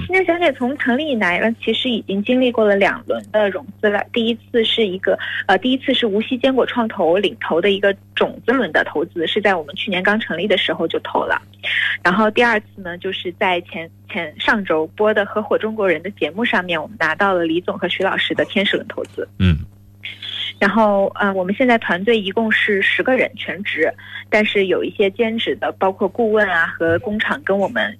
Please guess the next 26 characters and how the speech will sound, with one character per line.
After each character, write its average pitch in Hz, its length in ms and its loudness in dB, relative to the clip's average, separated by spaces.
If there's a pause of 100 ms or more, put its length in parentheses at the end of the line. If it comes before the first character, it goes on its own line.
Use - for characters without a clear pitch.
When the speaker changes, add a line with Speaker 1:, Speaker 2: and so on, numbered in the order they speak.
Speaker 1:
一 208 100 0
起 156 260 0
联 165 300 2
合 175 240 2
组 165 180 -4
成 - 240 -2
的 170 140 2
这 180 100 4
种， 151 320 0
啊， 156 260 0
研 156 220 0
发 208 200 4
组 53 340 -4
和 151 360 2
板， 190 320 -2
板 160 180 0
房 - 140 -2 (160)
这 214 140 4
种， - 180 -2 (260)
他 - 100 0
们 185 80 -4
都 196 80 2
是 196 80 4
兼 233 200 2
职 247 160 -2
的。 - 140 0